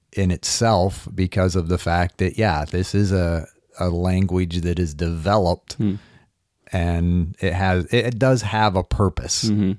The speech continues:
Speaker 1: even if I don't understand it. And that's probably the, the, where the, the frustration comes from, is I don't
Speaker 2: Mm-hmm.
Speaker 1: always understand,
Speaker 2: Yeah.
Speaker 1: you know,
Speaker 2: Yeah.
Speaker 1: that kind of thing, 'cause it's a, it's a
Speaker 2: Mm.
Speaker 1: developed language, and,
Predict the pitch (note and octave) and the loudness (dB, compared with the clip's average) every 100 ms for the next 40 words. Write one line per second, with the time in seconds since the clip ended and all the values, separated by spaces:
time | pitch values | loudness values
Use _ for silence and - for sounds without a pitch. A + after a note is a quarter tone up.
0 | - A2+ A#2 G#2+ G2 G2 E2+ D#2 F2+ F2 | 0 2 4 2 2 2 -2 0 0 0
1 | - F2 D#2+ D#2+ - F2 D2+ C2+ F2 E2+ | 0 -2 -2 -4 -4 -4 -4 -4 -2 0
2 | F2 E2+ - E2 D#2+ D#2+ D2+ E2 D#2 D2+ | 0 -2 -2 0 2 0 -2 -2 -2 -6
3 | - - - - - - E2 D2+ D2+ D#2+ | -10 -20 -20 -20 -10 -2 0 -2 -2 -4
4 | E2 E2 D#2 D2+ C#2+ F#2+ - D2+ - D#2+ | 0 0 0 -2 -4 -6 -6 -6 -2 -2
5 | D#2+ - F#2 F#2 - D2+ D#2 D2 D2 - | -2 -2 0 0 -2 -4 -4 -4 -4 -4
6 | C#2+ D#2 D#2 G#2+ B2+ D3 F#2 D#2+ D2+ C#2+ | -4 -2 0 2 4 4 4 2 -2 -4
7 | C#2 - G2+ G2 - - - F#2 D#2+ D#2+ | -6 -4 0 0 -2 -8 -2 0 2 0
8 | F2 G2 F#2 F2 D#2+ D#2 F#2+ D2+ C#2+ D2 | 0 -2 0 0 -2 -2 -2 -2 -4 -6
9 | D2+ D#2+ C#2+ D2 - - - - E2+ D#2+ | -6 -4 -4 -6 -12 -20 -18 -10 -6 -4
10 | D2 D2+ D#2 E2+ D#2+ - D#2+ E2 D#2+ D#2 | -4 -4 0 2 0 -2 -4 -2 -2 -4
11 | D#2+ E2 D2+ D2+ D2+ | -4 -4 -4 -4 -6